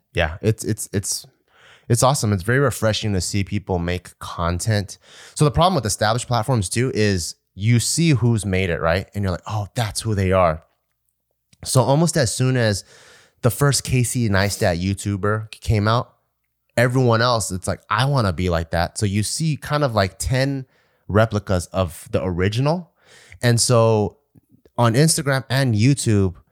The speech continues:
there's not that much originality. And not to not even, like, toot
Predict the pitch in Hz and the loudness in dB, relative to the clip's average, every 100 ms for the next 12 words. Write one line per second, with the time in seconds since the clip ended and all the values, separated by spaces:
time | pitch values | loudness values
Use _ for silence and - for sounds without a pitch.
0 | _ _ _ 113 101 117 165 - 185 131 | _ _ _ 0 0 -2 -4 -2 -2 2
1 | 123 123 - - _ _ _ - 104 110 | 2 0 -6 -14 _ _ _ -2 2 2
2 | 95 101 95 90 85 120 170 - 165 143 | 2 0 0 0 2 0 0 0 0 0
3 | 117 104 87 82 - 120 107 | 0 0 -2 -4 -2 0 0